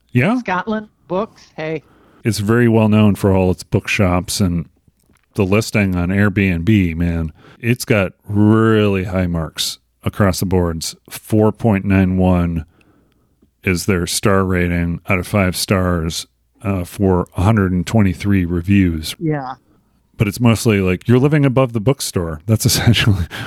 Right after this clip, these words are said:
Speaker 1: what you're doing.
Speaker 2: Right, right, right.
Speaker 1: Closing up shop, going to meet the people.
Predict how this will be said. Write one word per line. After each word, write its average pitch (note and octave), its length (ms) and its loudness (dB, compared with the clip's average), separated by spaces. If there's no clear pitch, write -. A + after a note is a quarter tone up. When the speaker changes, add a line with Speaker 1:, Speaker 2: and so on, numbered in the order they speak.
Speaker 1:
what G#2+ 220 2
you're G#2 80 4
doing. G2 320 2
Speaker 2:
Right, F3 340 -4
right, F3 240 -4
right. E3+ 320 -8
Speaker 1:
Closing G2 340 0
up G#2 120 0
shop, A#2 400 0
going G2 280 4
to F#2+ 60 2
meet G2 200 2
the - 60 -4
people. G#2+ 560 0